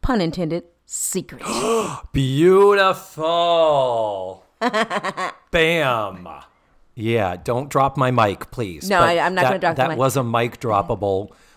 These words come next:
Speaker 2: little double meaning you did there. That was awesome. Good. Well, you ready to get into this?
Speaker 1: Let's get into this.
Speaker 2: The episode begins with Roy chasing Joe into the
Speaker 1: Oh
Speaker 2: cafeteria.
Speaker 1: my God.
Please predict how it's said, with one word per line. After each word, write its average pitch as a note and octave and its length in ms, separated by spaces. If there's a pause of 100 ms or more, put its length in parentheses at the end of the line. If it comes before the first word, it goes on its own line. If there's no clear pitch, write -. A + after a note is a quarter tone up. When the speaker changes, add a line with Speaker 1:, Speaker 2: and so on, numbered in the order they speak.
(120)
Speaker 2:
little G#2+ 320
double G2+ 560 (120)
meaning A2 320
you F#2+ 120
did D#2+ 280
there. D2 180
That E2 140
was D3 160
awesome. D#2+ 500 (1000)
Good. C3+ 840 (300)
Well, D3+ 200
you G2+ 140
ready C#3+ 160
to A#2 80
get G#2 120
into D#3 200
this? F2 220
Speaker 1:
Let's A3+ 180
get F#3+ 160
into G#3+ 220
this. D3+ 240
Speaker 2:
The D#3+ 200
episode F#3+ 560
begins C#3 580
with A#2 440 (260)
Roy E3 520
chasing G#3 640
Joe C3+ 560
into C3+ 400
the D#3 100
Speaker 1:
Oh - 60
Speaker 2:
cafeteria. B2 1000
Speaker 1:
my D3+ 80
God. C3+ 60